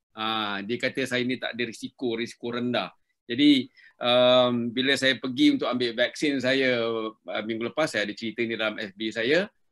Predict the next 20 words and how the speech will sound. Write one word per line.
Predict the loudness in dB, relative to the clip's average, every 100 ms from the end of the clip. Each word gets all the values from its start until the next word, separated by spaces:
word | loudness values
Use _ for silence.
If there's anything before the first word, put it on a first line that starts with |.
| _ _ _ _
Ah, | -4 0 2 2 2 0
doktor | -2 -2 -2
kata | -2 -2 0 2 2 2 0 -2
tak | -4 -2
boleh | -2 0 2 0 -2
sebab | _ -12 -6 -6
saya | -4 -2 -2 -2
bekas | -6 -8 -10 -10
pesakit | -16 -14 -14 -10
covid. | -10 0
Tapi | 0 0 -4 -4 -4 -4 -10 _ _ _
ah, | -2 0 0
saya | -2
tahu | 0 0 0
Tuan | 0
Haji | 0 0 0
Badrul | 0 0 4 4 4 2
yang | 2 2 0
dapat | -2 0 -2 -2 -6 _ -8
covid, | -4 0 -2